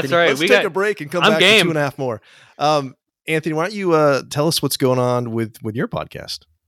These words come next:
Speaker 2: Yeah, so thanks, Craig, uh, for having me on here and to talk about this cr-, incredible movie. Actually, I think this is how we became friends a year ago, is that we, we talked about this movie at, uh,
Speaker 3: Yeah.
Speaker 2: at Star Wars <laughs> Celebration. Um, so it's really a full circle, uh, th-, throughout all of this. Um,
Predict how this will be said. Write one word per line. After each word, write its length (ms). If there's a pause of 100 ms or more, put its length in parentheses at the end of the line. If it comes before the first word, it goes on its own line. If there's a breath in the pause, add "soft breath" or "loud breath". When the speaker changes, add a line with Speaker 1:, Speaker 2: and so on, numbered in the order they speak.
(380 loud breath)
Speaker 2:
Yeah, 260
so 160
thanks, 260
Craig, 360
uh, 320
for 160
having 200
me 120
on 180
here 320
and 140
to 80
talk 240
about 360
this 220
cr-, 160
incredible 400
movie. 300
Actually, 360
I 60
think 160
this 140
is 40
how 120
we 80
became 280
friends 400
a 160
year 180
ago, 200
is 80
that 100
we, 280
we 80
talked 240
about 180
this 180
movie 300
at, 240
uh, 260
Speaker 3:
Yeah. 180
Speaker 2:
at 100
Star 240
Wars 160
<laughs> 0
Celebration. 640 (420 loud breath)
Um, 300
so 200
it's 140
really 240
a 60
full 240
circle, 460 (100)
uh, 260 (140)
th-, 160
throughout 240
all 160
of 60
this. 300
Um, 380